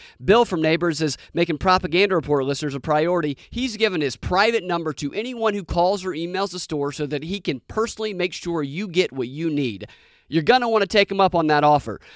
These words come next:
So go to neighbors feed and seed dot com. You can find their info on the contact page. And if you're in the Smyrna area, be sure and check out Neighbors' all-new farmers market on Saturdays from nine A M to four P M.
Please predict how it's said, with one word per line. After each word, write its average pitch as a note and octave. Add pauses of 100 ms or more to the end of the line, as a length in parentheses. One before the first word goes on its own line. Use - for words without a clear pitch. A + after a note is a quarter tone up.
So E3
go F3
to E3+
neighbors G3
feed A3
and A3
seed G#3+
dot G#3+
com. D#3+
You D#3
can D3
find E3+
their E3
info E3+
on F#3
the E3+
contact F3
page. E3+
And D#3
if D3+
you're F3
in A#3
the A3
Smyrna F#3+
area, G3+ (200)
be A#3+
sure A#3
and D3+
check G3+
out F#3
Neighbors' E3+ (220)
all-new G#3
farmers G3
market E3
on D3
Saturdays F#3
from C3+
nine E3+
A E3+
M F3
to E3
four C3
P G2+
M. E2